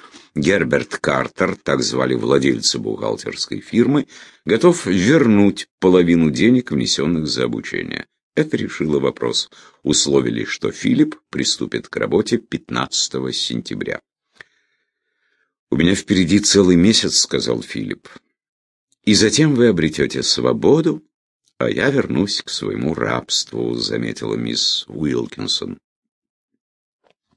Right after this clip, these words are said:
У неё был полуторамесячный отпуск, и она должна была уехать из Блэкстебла за день или за два до отъезда Филиппа. "Встретимся мы с вами когда-нибудь ещё или нет?" —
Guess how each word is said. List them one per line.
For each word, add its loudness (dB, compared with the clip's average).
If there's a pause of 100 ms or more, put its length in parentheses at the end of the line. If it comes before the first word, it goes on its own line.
(400)
У 4
неё 6
был 4
полуторамесячный 0
отпуск, -2
и 4
она 0
должна -4
была -4
уехать -2
из -4
Блэкстебла -2 (380)
за 0
день 0
или -4
за 0
два -8 (180)
до -6
отъезда -6
Филиппа. -12 (1400)
"Встретимся 2
мы 2
с 0
вами 2
когда-нибудь 0
ещё 2
или 4
нет?" — 0